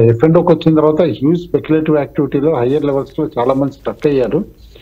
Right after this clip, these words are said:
As a speculative bet at current levels ఎఫ్ఎస్ఎల్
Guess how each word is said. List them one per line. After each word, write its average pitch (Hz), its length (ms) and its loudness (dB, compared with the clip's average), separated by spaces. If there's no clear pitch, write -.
As - 160 -4
a - 100 2
speculative 196 680 4
bet 185 220 4
at - 160 2
current 156 300 4
levels 156 280 4
ఎఫ్ఎస్ఎల్ 156 400 -2